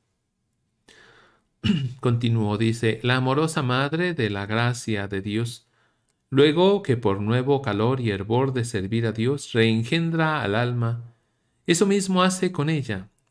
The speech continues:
porque la hace hallar dulce y sabrosa la leche espiritual, sin algún trabajo suyo en todas las cosas de Dios, y en los ejercicios espirituales gran gusto,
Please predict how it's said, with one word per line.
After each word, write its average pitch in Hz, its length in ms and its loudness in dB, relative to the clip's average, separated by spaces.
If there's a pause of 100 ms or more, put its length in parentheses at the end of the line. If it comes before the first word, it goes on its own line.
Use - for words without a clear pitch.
(120)
porque - 300 -4
la 107 300 2
hace 135 200 -2
hallar 123 340 0
dulce 160 500 -2
y 147 60 -2
sabrosa 123 720 -2
la 101 160 -2
leche 117 420 0
espiritual, 113 840 -2 (500)
sin 151 220 2
algún 170 340 0
trabajo 175 440 0
suyo 175 360 -2
en 147 180 -2
todas 156 360 0
las 139 280 -4
cosas 110 440 -4
de 107 100 -2
Dios, 160 460 -6 (580)
y 123 60 4
en 120 80 6
los 127 160 4
ejercicios 147 560 2
espirituales 143 840 0
gran 156 300 0
gusto, 165 600 -6